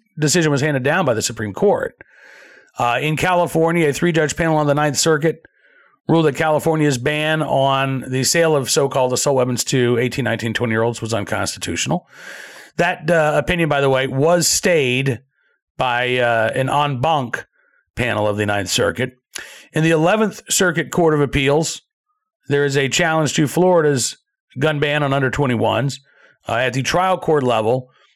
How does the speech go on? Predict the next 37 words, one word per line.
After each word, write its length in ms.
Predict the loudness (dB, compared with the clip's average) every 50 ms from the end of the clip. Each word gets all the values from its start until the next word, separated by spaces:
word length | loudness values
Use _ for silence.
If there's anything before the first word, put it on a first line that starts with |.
| _ _ -2
the, 260 | 0 0 2 2 2
uh, 40 | 0
U 200 | 2 2 2 2
S 100 | 2 0
district 360 | 0 0 0 0 0 -2 0
judge, 400 | 0 0 2 0 0 -2 -4 -6 -4 -2
uh, 260 | 0 2 2 2 2
overseeing 360 | 2 0 0 0 0 2 2
that 140 | 0 0 -2
case 320 | -2 -2 -2 -2 -2 -2
indicated 380 | -2 -2 -2 -2 -2 -2 -2 0
that 240 | 0 0 0 0 -2
he 140 | -2 0 2
was 260 | 2 0 0 -2 -6 -8
very 240 | -4 -2 0 0 0
sympathetic, 500 | 0 0 -2 0 0 0 0 0 0 -2
actually, 400 | -4 -4 -4 -4 -6 -6 -6 -8 -6
to 100 | -4 -2
the 120 | 0 0
idea 300 | 0 -2 -2 -2 0 0
that 100 | 0 0
eighteen, 280 | -2 -2 -2 -4 -2 -2
nineteen, 280 | -2 -2 -2 -2 -2
twenty-year-olds 440 | 0 0 2 2 2 2 2 0 0
possess 420 | -2 -2 0 0 2 0 0 -4 -8 -16 -20 -20 -20 -20 -20 -20 -20 -20 -12 -6
Second 300 | -2 -2 0 0 0 0
Amendment 200 | 2 2 2 2
rights, 460 | 2 2 0 0 -2 -2 -4 -4 -4 -4
uh, 260 | -2 -2 0 0 0 0
but 240 | 0 0 -2 0
he 120 | 0 2 2
was 200 | 2 2 2 0
bound 380 | 0 0 0 0 0 0 0
by 140 | 0 0 0
Eleventh 320 | 2 2 2 0 0 -2 -2
Circuit 340 | 0 0 0 -2 -4 -2
precedent 600 | 0 0 0 0 0 0 2 2 2 0 -2 -6